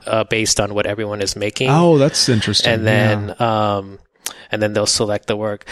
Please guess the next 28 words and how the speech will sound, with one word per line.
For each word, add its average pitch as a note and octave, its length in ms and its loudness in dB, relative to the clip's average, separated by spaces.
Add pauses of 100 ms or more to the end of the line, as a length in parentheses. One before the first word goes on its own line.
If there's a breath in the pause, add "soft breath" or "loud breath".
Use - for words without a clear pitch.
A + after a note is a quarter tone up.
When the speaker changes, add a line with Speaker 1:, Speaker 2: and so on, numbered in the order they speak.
(180 loud breath)
Speaker 1:
I A#2 100 0
do G3 220 4
know C#3+ 200 2
that A#2+ 120 2
it's A2+ 160 0
not C#3 240 0
gonna A2+ 200 -2
be G#2+ 140 -4
a G#2 60 -2
greatest G2+ 420 -6
hits G2 180 -6
show. F#2+ 380 -8 (100)
They B2+ 160 2
wanna C#3 240 0
see, A#2 400 -2
they C3+ 540 2
wanna A#2+ 260 -4
see A#2 260 0
what G#2+ 240 -2
you're, G#2 380 -2 (640)
what A2+ 180 2
I'm A2 180 2
making G#2+ 540 -2 (280)
right G2+ 340 -4
now. F2+ 300 -8 (120)
Speaker 2:
Oh, C#3+ 240 2 (100)
Speaker 1:
When B2 100 2
I A2 40 6